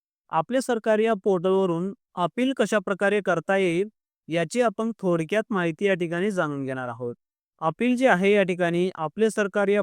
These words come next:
पोर्टलवरून जर तुम्ही कोणत्या सर्व्हिससाठी, म्हणजेच तुम्ही या ठिकाणी उत्पन्न दाखला असो, जातीचा दाखला असो, नॉन क्रिमिलियर किंवा रहिवासी प्रमाणपत्र, असे जे सर्टिफिकेट आहेत, त्या सर्टिफिकेट घेण्यासाठी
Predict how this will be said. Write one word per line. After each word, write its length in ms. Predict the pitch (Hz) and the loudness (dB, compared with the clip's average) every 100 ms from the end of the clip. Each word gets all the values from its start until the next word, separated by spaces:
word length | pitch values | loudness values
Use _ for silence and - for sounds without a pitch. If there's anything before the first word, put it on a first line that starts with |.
| - | 0
पोर्टलवरून 640 | 160 151 170 165 156 202 - _ _ _ 262 | -2 0 0 0 0 -6 -8 _ _ _ -4
जर 240 | 233 214 233 | 0 0 0
तुम्ही 200 | 226 226 | -2 0
कोणत्या 420 | 196 185 170 190 | 0 0 0 -2
सर्व्हिससाठी, 800 | - 165 160 180 180 151 143 139 | 0 0 0 -2 -2 -2 -4 -6
म्हणजेच 440 | 151 165 175 170 - _ - | -6 -4 -4 -6 -14 _ -6
तुम्ही 460 | 180 185 196 196 196 _ _ - | -2 0 0 0 -4 _ _ -2
या 120 | 175 | 0
ठिकाणी 280 | 175 185 190 | 2 0 0
उत्पन्न 520 | 175 139 - 180 190 | 0 -4 -4 -2 2
दाखला 400 | 170 156 160 165 | 4 2 2 0
असो, 360 | 160 160 165 170 | 0 -2 -4 -2
जातीचा 480 | 147 139 139 180 | -2 -2 -4 -2
दाखला 380 | 175 165 170 170 | 0 0 0 0
असो, 360 | 156 - 160 175 - _ _ - | -2 -4 -6 -6 -10 _ _ -8
नॉन 260 | 156 170 175 | -2 0 0
क्रिमिलियर 480 | 170 165 151 156 160 | -2 -2 -2 -2 -2
किंवा 240 | - 180 180 | -4 -2 0
रहिवासी 460 | 160 151 160 156 | 0 0 -2 -4
प्रमाणपत्र, 840 | 160 156 151 151 143 160 139 147 180 - _ _ 151 | -6 -4 -2 -2 -4 -6 -4 -6 -6 -10 _ _ -4
असे 260 | 156 202 | 0 2
जे 140 | 208 214 | 2 0
सर्टिफिकेट 640 | 190 170 170 180 208 185 | 0 0 0 -2 0 2
आहेत, 260 | 160 170 165 | 2 0 -2
त्या 120 | 190 | -4
सर्टिफिकेट 640 | - 165 156 170 185 208 202 | -2 -2 -2 -6 -4 -2 -4
घेण्यासाठी 760 | 160 151 151 170 190 180 190 | -4 -4 -4 -2 -4 -2 -4